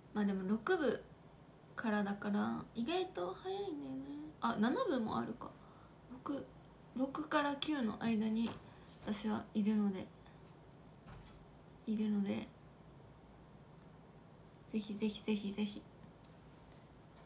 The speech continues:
ぜひぜひぜひ、会いに来てほしい。じゃん。かえにゃん用語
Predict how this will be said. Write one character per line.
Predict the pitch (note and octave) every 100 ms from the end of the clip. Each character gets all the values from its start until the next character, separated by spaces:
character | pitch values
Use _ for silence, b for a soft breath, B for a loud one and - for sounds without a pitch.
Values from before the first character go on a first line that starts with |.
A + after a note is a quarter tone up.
| - - - -
ぜ |
ひ | G#3+ G3
ぜ | G#3+
ひ | G3+ -
ぜ | F#3
ひ、 | G3+ - - - - - - - - - - - - - -
会 | G#3+ G#3
い |
に | G3+
来 | G#3
て | -
ほ | G#3+ G#3+
し | - A3+ A3
い。 | A3 - - -
じ | -
ゃ | G4
ん。 | G4 G4 - - - - - - - - - - - - - - - - - - - - - - - - - - - - - - -
か | -
え | C#4
に | C#4+ D4+
ゃ |
ん | D4
用 | C#4 D#4 C#4
語 | A3+ -